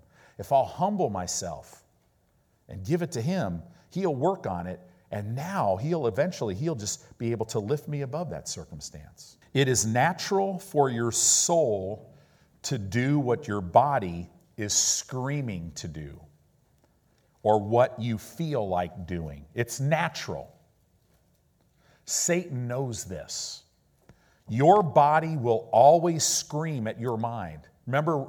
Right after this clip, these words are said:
remember last week or last time we were together, Pastor Dave brought the word last week. But the week before, Romans seven twenty-two, it says, what, what is it? "The law of sin and death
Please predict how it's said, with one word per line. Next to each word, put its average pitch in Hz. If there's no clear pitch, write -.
remember 139
last 131
week 156
or 101
last 113
time 135
we 127
were 127
together, 104
Pastor 104
Dave 104
brought 92
the 104
word 90
last 87
week. 85
But 95
the 110
week 147
before, 151
Romans 117
seven 131
twenty-two, 131
it 107
says, 113
what, 127
what 127
is 131
it? 135
"The 113
law 113
of 113
sin -
and 185
death 104